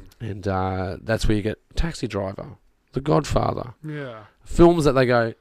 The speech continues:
Speaker 1: "Not gonna win. It's not gonna make it." And here they are as, like, still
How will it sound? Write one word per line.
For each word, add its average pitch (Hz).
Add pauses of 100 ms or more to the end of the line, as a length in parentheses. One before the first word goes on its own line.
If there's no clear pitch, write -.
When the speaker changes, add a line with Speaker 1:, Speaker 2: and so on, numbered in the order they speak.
(100)
Speaker 1:
"Not 123
gonna 107
win. 107 (260)
It's -
not 156
gonna 131
make 120
it." 110 (500)
And 117
here 113
they 110
are 110
as, 104
like, 101
still 127